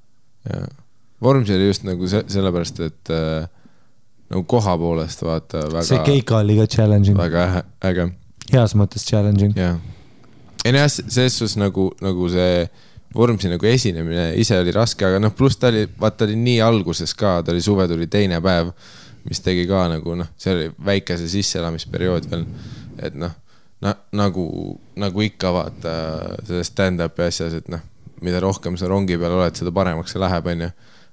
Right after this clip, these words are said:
Speaker 1: Et noh, eks suvetuuril on ka, vaat see mingi sisseelamismoment, et noh, et kuskil seal poole peal sa oled nii selles, äh, suvetuuri mindsetis sees juba, on ju.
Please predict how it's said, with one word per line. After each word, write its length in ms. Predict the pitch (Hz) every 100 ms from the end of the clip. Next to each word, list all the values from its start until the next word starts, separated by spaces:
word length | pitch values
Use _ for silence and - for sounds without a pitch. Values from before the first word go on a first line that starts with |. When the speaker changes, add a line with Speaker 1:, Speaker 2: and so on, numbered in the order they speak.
| -
Speaker 1:
Et 280 | - 82 -
noh, 140 | 82 76 -
eks 240 | - 90 -
suvetuuril 540 | 101 92 87 85 85
on 60 | 90
ka, 140 | 92 82
vaat 160 | 82
see 140 | - 87
mingi 180 | 82 82
sisseelamismoment, 1040 | 95 - 85 80 78 85 87 92 87 -
et 160 | 82 85
noh, 160 | 82 - - - - - - - - - -
et 340 | - - 95 - - -
kuskil 340 | - 95 -
seal 160 | 87 87
poole 380 | 80 113 107 87
peal 220 | 82 82 80
sa 140 | 87
oled 160 | 82 95
nii 160 | 95 82
selles, 400 | 85 82 78 -
äh, 200 | 82 80 78
suvetuuri 500 | 78 95 85 82 82
mindsetis 640 | 87 92 85 85 - -
sees 240 | 95 87 87
juba, 160 | 80
on 140 | 78
ju. 20 | 82